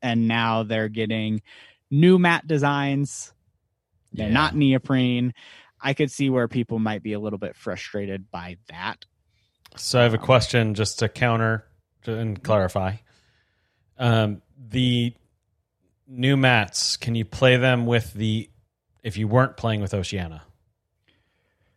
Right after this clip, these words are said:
Speaker 1: Uh, no.
Speaker 2: Okay. So that's,
Speaker 1: It,
Speaker 2: so
Speaker 1: I,
Speaker 2: you've
Speaker 1: well,
Speaker 2: actually
Speaker 1: actually, I guess, yeah, you probably could.
Speaker 2: Okay.
Speaker 1: Um, you could absolutely, you, I'd have to double check and take a look at 'em again.
Speaker 2: Yeah.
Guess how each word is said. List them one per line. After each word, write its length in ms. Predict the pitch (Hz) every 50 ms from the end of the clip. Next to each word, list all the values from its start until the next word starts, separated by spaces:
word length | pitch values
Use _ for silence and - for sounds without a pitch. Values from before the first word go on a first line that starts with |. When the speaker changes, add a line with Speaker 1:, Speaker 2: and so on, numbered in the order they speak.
| _ _ _ _ _ _ _ _ _ _ _ _ _ _ _ -
Speaker 1:
Uh, 340 | 165 160 165 165 165 165 -
no. 460 | 156 147 147 135 117 95 82 127 123 - _ _
Speaker 2:
Okay. 260 | 139 135 127 120 90 - - - _ _ _ _ _ _ _ _ _ _ _ _ _ _
So 200 | - - 131 120
that's, 440 | 113 113 113 110 - - - - - _ _ _ _ _ _
Speaker 1:
It, 160 | - 208 208 -
Speaker 2:
so 320 | - - - 110 107 156
Speaker 1:
I, 60 | 156 151
Speaker 2:
you've 140 | 147 143
Speaker 1:
well, 80 | 143 - 170
Speaker 2:
actually 360 | 170 - - - 135 135 185
Speaker 1:
actually, 120 | 135 -
I 100 | 226 240
guess, 280 | 233 - 311 302 - -
yeah, 280 | 202 226 254 262 269 269
you 200 | 247 226 226 208
probably 500 | - - - 240 262 254 247 220 233 214
could. 340 | - - 180 123 98 - - - _ _ _ _ _
Speaker 2:
Okay. 100 | 151 160
Speaker 1:
Um, 480 | 160 165 165 160 160 156 151 147 143 120 - _ _ _ _ _ _ _ - 160
you 140 | 160 208 208
could 120 | - 226
absolutely, 580 | 196 208 208 202 - - 196 185 185 - - 185
you, 120 | 202 - - _ _ _ _ _ _ _ _ _ _
I'd 100 | 156 170
have 160 | 175 196 214 -
to 80 | -
double 260 | 180 165 185 185 175 165
check 280 | - 175 170 170 -
and 160 | 175 160 156
take 180 | 147 170 151 143
a 60 | 151
look 180 | 147 151 151 156
at 120 | 160 160
'em 100 | 160 165
again. 280 | 165 160 165 165 165 156 - - - - -
Speaker 2:
Yeah. 180 | 107 95 87